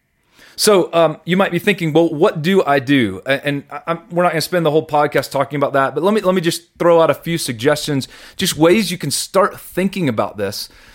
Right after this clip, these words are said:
Um, diapers. <laughs> I mentioned that in the last message. Uh, when we had our kids, when my wife and I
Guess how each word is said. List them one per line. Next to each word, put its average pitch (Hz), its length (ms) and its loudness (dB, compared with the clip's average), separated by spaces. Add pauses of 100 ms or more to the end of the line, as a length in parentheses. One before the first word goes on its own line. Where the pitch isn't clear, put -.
(300)
Um, 151 440 -2 (200)
diapers. 143 600 0 (300)
<laughs> - 280 -20
I 165 120 0
mentioned 180 500 2
that 139 200 0
in 151 80 -2
the 139 80 0
last 135 360 -2
message. 165 560 -6 (600)
Uh, 135 680 2
when 143 220 -2
we 156 80 4
had 156 260 2 (180)
our 135 200 -2
kids, 175 560 0 (280)
when 156 220 -2
my 143 140 2
wife 165 300 2
and 160 100 0
I 147 240 0